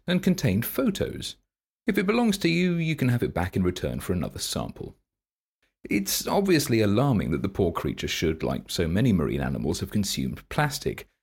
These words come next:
but it seems to me that some information security advice might also be pertinent here.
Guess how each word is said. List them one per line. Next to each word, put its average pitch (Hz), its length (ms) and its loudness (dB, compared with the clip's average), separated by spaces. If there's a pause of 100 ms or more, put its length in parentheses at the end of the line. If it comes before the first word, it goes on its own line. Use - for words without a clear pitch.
but 190 100 0
it - 60 2
seems 240 280 2
to 196 80 2
me 147 140 2
that - 160 -2
some 170 160 0
information 175 500 2
security 143 500 0
advice 82 400 -4
might 208 420 0 (100)
also 262 440 0
be - 140 -2
pertinent 151 580 -2
here. - 260 -4